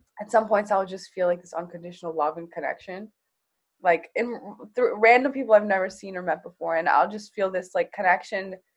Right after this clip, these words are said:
to their deeper purpose and, and even to their suffering. And I'll, and I'll just let myself feel it.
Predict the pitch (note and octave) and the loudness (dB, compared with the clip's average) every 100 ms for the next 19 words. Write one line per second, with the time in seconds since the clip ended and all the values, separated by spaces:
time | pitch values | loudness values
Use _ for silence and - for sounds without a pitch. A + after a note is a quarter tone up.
0 | _ _ _ _ - G#3+ F#3 F3+ E3+ - | _ _ _ _ -2 0 0 -2 -4 -8
1 | _ _ _ _ F#3+ F#3 F#3 G#3 F#3+ F3+ | _ _ _ _ -2 -2 -2 -6 -6 -2
2 | F#3+ F3 F3+ D#3+ F3+ - G#3 G3+ A3+ A3+ | 0 0 0 -4 -4 -4 -6 -4 -4 -2
3 | A3 F3 A3 A3 F3+ E3+ E3+ G3+ G#3+ G#3+ | 2 2 2 0 4 4 6 8 6 4
4 | A3 G3 G3+ F#3 F3 E3 - G3 E3+ - | -2 4 4 2 -4 -6 -6 -6 -6 -6